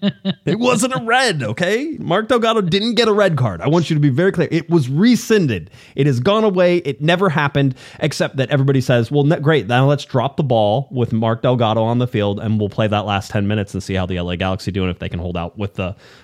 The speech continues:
Speaker 2: with the one nothing win." Uh, missed chances, Sophie. Absolutely.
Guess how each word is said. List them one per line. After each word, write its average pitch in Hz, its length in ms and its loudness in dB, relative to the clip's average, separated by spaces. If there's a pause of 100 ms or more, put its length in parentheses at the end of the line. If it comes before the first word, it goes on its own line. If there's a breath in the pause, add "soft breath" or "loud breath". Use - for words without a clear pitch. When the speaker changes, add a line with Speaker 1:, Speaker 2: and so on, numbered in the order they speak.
Speaker 2:
with 113 160 -4
the 110 60 -4
one 98 200 0
nothing 90 300 -4
win." 85 160 -6 (320 loud breath)
Uh, 135 220 2
missed 156 280 2
chances, 214 380 0
Sophie. 196 400 0
Absolutely. 170 640 0